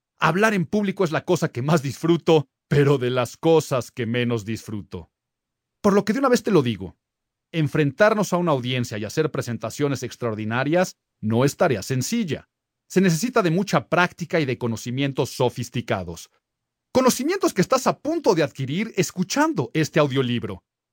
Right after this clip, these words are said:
pues su objetivo es desarrollar un método que facilite el proceso de hablar en público en fondo y forma. La verdad, no podría decirte con certeza cómo aprendí yo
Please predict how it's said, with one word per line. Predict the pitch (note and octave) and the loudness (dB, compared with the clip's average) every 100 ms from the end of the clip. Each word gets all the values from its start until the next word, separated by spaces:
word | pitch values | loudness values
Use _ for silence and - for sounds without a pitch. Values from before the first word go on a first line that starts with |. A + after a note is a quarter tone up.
| _ | _
pues | D#3+ | -2
su | - | 0
objetivo | D3 C#3+ - G#3 G3 G#3+ - _ - | 0 -2 -2 -2 0 0 -4 _ -4
es | B3+ | -2
desarrollar | C#4+ G#3+ D#3 C#3 F#3 | 0 0 0 0 0
un | D3 | 0
método | C#3 C#3 D#3+ D#3+ F3 | 0 0 0 0 0
que | C3+ | -4
facilite | - C3 - A#2 F#3 D#3+ | -4 -8 -6 -6 -6 -2
el | E3+ D3 | -2 0
proceso | F#3+ - B2 G#2+ E3 | -6 -2 -6 -2 -2
de | |
hablar | A#2 A#2+ D3+ | 0 0 0
en | D#3+ | 0
público | F3 B2+ C3 - F3+ - _ | 0 0 -2 0 0 0 _
en | - A#2+ | -8 -8
fondo | A2 F#3 F#3 F3 F3+ D#3+ _ _ - | 2 4 4 4 0 0 _ _ -4
y | F3 | -2
forma. | - A#2+ F#2 F2+ D#2+ _ _ _ _ _ _ _ _ _ _ _ | 2 0 -2 -10 -14 _ _ _ _ _ _ _ _ _ _ _
La | F#3 F#3+ | 0 4
verdad, | A3+ A3+ C#4 - _ - | 4 4 2 0 _ -2
no | B3+ | -2
podría | C#4+ A#3 B3 | 0 0 2
decirte | G#3+ - B3 G3+ | 2 0 -4 -4
con | F#3+ C#3+ | -4 -4
certeza | - C3 - F#3+ G3 D#3 | -4 -4 -2 -2 -2 -2
cómo | G#3+ A3+ | 0 2
aprendí | A3+ F#3+ C3 C3 F#3+ | 0 0 -4 -2 -4
yo | A2 C#3 F#3+ F3+ | 0 2 2 -2